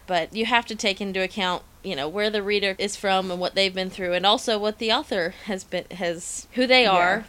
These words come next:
Speaker 1: because not everybody's, like, the static white dude
Speaker 2: Mm-hmm.
Speaker 1: in the twenty-first century.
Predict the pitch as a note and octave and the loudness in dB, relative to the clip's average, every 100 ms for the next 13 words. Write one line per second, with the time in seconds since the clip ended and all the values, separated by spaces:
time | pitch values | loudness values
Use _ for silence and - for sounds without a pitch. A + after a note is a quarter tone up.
0 | G#3 G#3 G3+ F#3 F3+ - - G#3 A3 A3 | -8 -6 -2 -2 -2 -6 2 6 8 6
1 | A3+ G#3 G3+ G3+ G3+ F#3+ - - - F#3+ | 4 4 4 2 0 0 -2 -6 2 4
2 | F#3+ F#3+ F#3 F#3+ - F3+ G3+ F#3+ G3 E3 | 4 0 0 0 0 -4 -2 -2 -2 -4
3 | E3 - - E3+ F3 F3 - G3+ G#3+ G#3+ | -8 -12 -10 -10 -8 -8 -6 -6 -4 -6
4 | - B3+ B3+ G#3+ F#3+ | -4 -6 -6 -4 -4